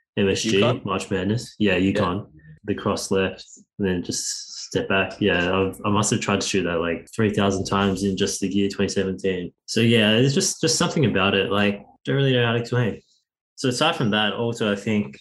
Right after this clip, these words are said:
Speaker 1: so that's kind of what sparked my initial, um, interest in basketball. But then I think what really, um, helped it develop was the fact that, so I, I'm a person who kind of needs, just needs to understand something fully, I guess.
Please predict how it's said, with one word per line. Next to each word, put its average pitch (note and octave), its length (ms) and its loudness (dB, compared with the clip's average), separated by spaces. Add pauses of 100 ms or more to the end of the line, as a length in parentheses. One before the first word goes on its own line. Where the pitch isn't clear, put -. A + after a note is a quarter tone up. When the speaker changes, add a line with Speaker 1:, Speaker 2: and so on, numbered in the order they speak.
Speaker 1:
so - 160 -10
that's C3+ 220 -2
kind C3+ 240 0
of G#2 140 -2
what G2+ 180 -4
sparked G#2 360 -4
my G#2+ 140 0
initial, G2 640 -2
um, F#2 400 -4 (340)
interest G#2+ 380 -4
in G#2 80 2
basketball. G#2 460 0
But A2+ 100 0
then B2+ 260 2
I A2+ 100 0
think D#3 320 -4 (100)
what A#2+ 340 -2
really, A2+ 500 0
um, F#2+ 600 -4 (400)
helped G2+ 220 -2
it G2 100 -4
develop G2 440 0
was F#2+ 520 -4
the - 60 -4
fact - 360 -2
that, G#2 320 2 (220)
so B2+ 200 2
I, B2 180 2
I'm B2 300 0
a D#3+ 100 2
person D#3+ 340 0
who B2 240 0
kind A2 280 -2
of G#2+ 80 0
needs, G2+ 640 -2
just C3+ 180 -4
needs B2 260 0
to A#2+ 60 -2
understand G2+ 480 -2
something G2 520 -6
fully, G2 480 2
I F2 60 -2
guess. F#2 380 -2